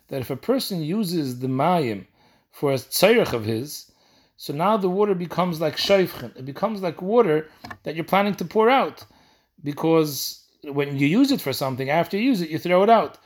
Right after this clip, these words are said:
And mayim ha'imdim l'shvicha is pasul for netilas yadayim. So therefore, any water that we did a malacha with is considered like may-, mayim shayfchen, and it's pasul for netilas yadayim.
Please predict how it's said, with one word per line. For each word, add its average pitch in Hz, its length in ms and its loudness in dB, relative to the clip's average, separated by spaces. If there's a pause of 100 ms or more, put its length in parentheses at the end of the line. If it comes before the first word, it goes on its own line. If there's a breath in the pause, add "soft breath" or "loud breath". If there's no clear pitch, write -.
(400 soft breath)
And 127 120 -4
mayim 170 440 2
ha'imdim 185 440 -4
l'shvicha 190 680 -4 (300 soft breath)
is 156 160 -8
pasul 208 380 2
for - 80 -4
netilas 170 440 -4
yadayim. 127 340 -2
So 139 100 -8
therefore, 190 400 -4
any 208 240 -4
water 180 440 0
that 127 140 -6
we 135 80 -4
did 175 160 -2
a - 20 -4
malacha 165 420 2
with 147 280 -4 (360 loud breath)
is 131 120 -8
considered 175 500 -2
like 135 220 -2
may-, 160 400 -2
mayim 170 340 -2
shayfchen, 175 640 -2 (360 soft breath)
and 147 140 -6
it's 139 100 -8
pasul 170 360 2
for 151 120 -8
netilas 131 460 -4
yadayim. 101 300 -2